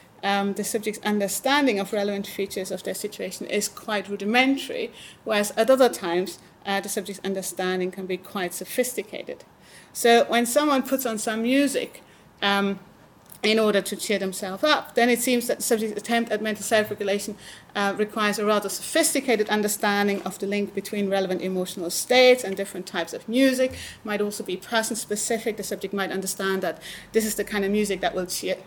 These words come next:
herself up, but others might detest this kind of music, so they wouldn't be cheered up by it. So that seems to be quite a sophisticated kind of understanding that's, that's, uh, presupposed here.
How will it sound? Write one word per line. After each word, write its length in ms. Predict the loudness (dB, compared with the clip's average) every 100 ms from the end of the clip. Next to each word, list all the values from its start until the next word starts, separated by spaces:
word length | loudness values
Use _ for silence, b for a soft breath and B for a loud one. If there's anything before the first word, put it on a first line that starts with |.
| -14
herself 460 | -8 2 6 6 4
up, 200 | -2 0
but 200 | -2 0
others 320 | 0 0 -4
might 180 | -6 -6
detest 440 | -8 -6 -4 -4
this 120 | -6 -6
kind 200 | -4 -2
of 60 |
music, 300 | -2 -2 -4
so 120 | -4
they 160 | 0 0
wouldn't 200 | 0 -2
be 80 | -4
cheered 280 | -4 0 0
up 180 | 0
by 140 | 0 0
it. 80 | -2 B B
So 120 | B 6
that 120 | 6
seems 200 | 2 -2
to 60 | -2
be 120 | -6
quite 320 | -4 -4 0
a 140 | 0 0 B B
sophisticated 840 | -8 -2 -2 -4 -8 -10 -10 -10
kind 260 | -12 -8 -8
of 100 | -8
understanding 680 | -8 -8 -8 -6 -4 -4 -6
that's, 320 | -8 -8 -10
that's, 360 | -10 -10 -8 -4
uh, 200 | -4 -6 B B B B -6
presupposed 680 | -4 -4 4 8 8 6
here. 200 | 6 4